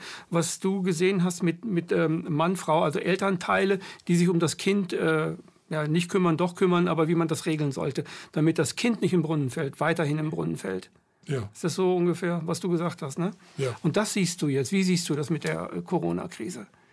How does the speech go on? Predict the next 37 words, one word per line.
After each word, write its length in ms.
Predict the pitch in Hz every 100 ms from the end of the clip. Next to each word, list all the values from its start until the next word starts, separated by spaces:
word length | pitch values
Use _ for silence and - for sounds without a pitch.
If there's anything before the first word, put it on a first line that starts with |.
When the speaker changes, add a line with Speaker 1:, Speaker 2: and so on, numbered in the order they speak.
| -
Speaker 2:
Genau. 320 | - 151 127 113
Ich, 260 | 127 - 151
ich 140 | 135
geh 100 | 185
noch 100 | 185
mal 120 | 175
ein 40 | 170
Speaker 1:
Wo 20 |
Speaker 2:
Stück 240 | 151 160 226
Speaker 1:
ist 100 | 240
das 160 | -
Kind 300 | - 180 147
in 100 | 160
der 120 | 156
Corona? 280 | - 175 170
Ja, 80 | 180
geh 140 | 180
noch 100 | 214
mal, 180 | 196 196
na, 140 | 190 208
geh, 240 | 190 214
geh 220 | 220 185
mal 160 | 220 202
so, 100 | 208
wie 80 | 196
du 100 | 175
das 140 | 160
möchtest. 400 | 170 143 - - - _ _ _
Speaker 2:
Ähm, 540 | - 143 143 143 139 127 -
ich 140 | 120
geh 80 | -
noch 80 | 180
mal 60 | 165
einen 60 |
Schritt 320 | 156 - 175 175
zurück. 420 | 170 156 190 -
Speaker 1:
Mhm. 260 | - 202 254